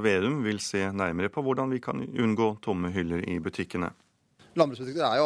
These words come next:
Speaker 2: avhengig av vær og vind, så det er jo alltid litt sånn spenning rundt, eh, avlinger i landbruk og, og,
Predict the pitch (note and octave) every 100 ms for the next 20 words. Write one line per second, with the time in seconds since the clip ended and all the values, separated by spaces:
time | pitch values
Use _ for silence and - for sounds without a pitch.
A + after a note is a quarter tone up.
0 | B2+ A#2+ C3 B2+ A2 B2+ D#3 G3 D3+ C#3
1 | C3 A2+ G#3+ A3 F#3+ F3 D#3+ D3 F3 C3
2 | B2 B2+ A#2+ B2 - C#3 B2+ C3 A#2 A2
3 | A#2 A#2+ A#2 G2+ A2 B2+ B2 B2 A#2+ A#2+
4 | A#2+ B2 B2